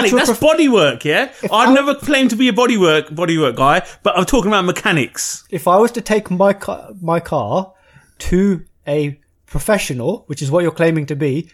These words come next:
Speaker 2: to have
Speaker 1: Yeah.
Speaker 2: it restored, and it came back with door handles
Speaker 1: I wasn't restoring
Speaker 2: that
Speaker 1: the
Speaker 2: were
Speaker 1: bo-,
Speaker 2: still in
Speaker 1: no, no,
Speaker 2: primer.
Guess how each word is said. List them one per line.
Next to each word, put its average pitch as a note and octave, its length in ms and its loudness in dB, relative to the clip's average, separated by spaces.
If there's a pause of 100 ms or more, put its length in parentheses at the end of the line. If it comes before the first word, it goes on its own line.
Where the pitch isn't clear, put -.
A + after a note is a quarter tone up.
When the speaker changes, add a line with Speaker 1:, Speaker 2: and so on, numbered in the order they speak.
Speaker 2:
to C3 80 -14
have D#3 120 0
Speaker 1:
Yeah. E3+ 60 -4
Speaker 2:
it E3 40 -10
restored, D3+ 520 -2
and C#3+ 100 -4
it E3 60 -6
came F3 280 -2
back D#3+ 360 -2 (320)
with C3+ 320 -4 (180)
door F3 240 4
handles C3 340 -2
Speaker 1:
I B3 60 2
wasn't D4 240 2
restoring D#4+ 280 2
Speaker 2:
that C#4+ 140 4
Speaker 1:
the - 80 4
Speaker 2:
were - 40 2
Speaker 1:
bo-, C#4 60 2
Speaker 2:
still G#3+ 120 4
in - 60 4
Speaker 1:
no, C#4 80 4
no, C#4 100 4
Speaker 2:
primer. G#3 320 2